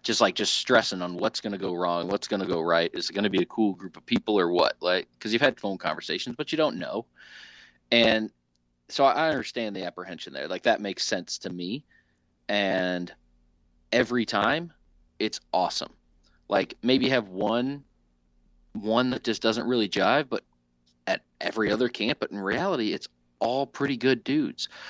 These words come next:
Like, we're up in the Boundary Waters, and guys are, like, fighting each other, like, "No, I'm gonna do the dishes tonight. No, I'm, I'm gonna do that. I'll take the trash. Like, no, let me haul this pack over this portage." 'Cause if you've ever been in the Boundary Waters, you have to basically canoe, and you pick up all your stuff, and you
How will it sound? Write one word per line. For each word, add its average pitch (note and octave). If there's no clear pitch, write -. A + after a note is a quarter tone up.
Like, A2+
we're C#3
up C#3+
in C#3
the C3
Boundary A#2+
Waters, F3+
and C#3
guys D3+
are, D3
like, B2
fighting -
each A2
other, G2+
like, F#2
"No, B2
I'm B2+
gonna A2+
do A2+
the F#2+
dishes F#2
tonight. -
No, A#2+
I'm, A2
I'm A2+
gonna G2
do E2+
that. -
I'll G#2
take -
the -
trash. -
Like, -
no, G2
let G#2+
me A2
haul G2
this E2+
pack -
over F#2
this E2
portage." F2
'Cause G2
if -
you've A2+
ever A2
been F#2+
in F#2+
the F2+
Boundary F2+
Waters, F2
you F2+
have E2
to F2
basically F#2
canoe, C3
and G#2+
you F2
pick -
up A2
all G2+
your F#2+
stuff, C#3+
and F#2+
you -